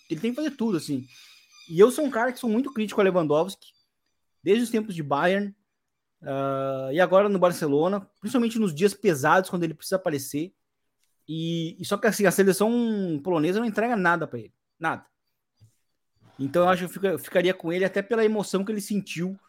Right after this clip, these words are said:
no, ao fazer o gol, que eu acho que, que é um <laughs> misto de tudo, sabe? Porque assim, porra, tô fazendo um gol nessa seleção tenebrosa aqui, que não me entrega nada ofensivamente.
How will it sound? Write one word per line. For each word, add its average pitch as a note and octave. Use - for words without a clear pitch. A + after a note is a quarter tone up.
no, D3+
ao D3
fazer E3+
o E3+
gol, D#3+
que -
eu F#3+
acho G3
que, G3
que G#3
é G#3
um G#3
<laughs> -
misto A3
de A3+
tudo, G#3
sabe? D3+
Porque -
assim, D3+
porra, F#3
tô G3
fazendo G3+
um G3+
gol G#3
nessa B3
seleção B3
tenebrosa A3
aqui, A3+
que D4+
não C4+
me B3+
entrega A3+
nada G3+
ofensivamente. G3+